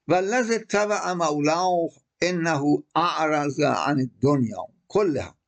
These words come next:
و کیف هذا المقام المحمود طوبی لملک قوم علی نصرة امری فی مملکتی و انقطع عن سوایی انه من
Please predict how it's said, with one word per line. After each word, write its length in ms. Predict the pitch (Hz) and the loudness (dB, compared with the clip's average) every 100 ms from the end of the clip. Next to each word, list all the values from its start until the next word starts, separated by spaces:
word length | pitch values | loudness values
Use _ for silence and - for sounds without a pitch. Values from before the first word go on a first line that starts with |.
| _ _ _ | _ _ _
و 220 | 101 135 | 2 2
کیف 400 | 135 131 135 127 | 0 0 0 0
هذا 600 | 151 196 202 202 165 147 | -2 0 0 -2 -2 0
المقام 760 | 139 135 120 120 - 135 131 120 | 0 0 0 -2 0 0 2 2
المحمود 840 | 113 104 107 95 - 101 107 92 - _ _ _ _ _ _ _ _ _ _ | 2 2 0 -4 -4 0 0 -2 -12 _ _ _ _ _ _ _ _ _ _
طوبی 800 | - 175 233 226 214 208 202 160 | -2 0 2 2 2 0 0 0
لملک 560 | 160 147 170 220 208 202 202 202 190 | 0 0 0 2 2 0 -2 -2 -2
قوم 340 | 151 151 156 | 0 0 -2
علی 520 | 151 156 156 156 156 | 0 0 0 -2 -2
نصرة 580 | 156 151 - 156 151 165 - | -2 -2 -2 -2 -2 -2 -2
امری 560 | 185 214 214 214 208 | 0 0 0 0 0
فی 260 | - 165 151 | -2 0 2
مملکتی 840 | 151 151 151 196 208 123 107 - _ _ _ _ _ | 2 0 0 0 0 -6 -8 -14 _ _ _ _ _
و 120 | 123 | 0
انقطع 520 | 139 156 156 156 156 | 0 -2 -2 -4 -2
عن 300 | 147 147 156 | -2 -2 -2
سوایی 840 | 151 - 156 165 220 220 160 107 98 _ _ _ - | -2 -2 0 2 2 2 -2 -10 -20 _ _ _ -2
انه 420 | 156 156 156 135 180 233 151 | 0 0 0 0 0 0 0
من 240 | 143 147 | 0 -2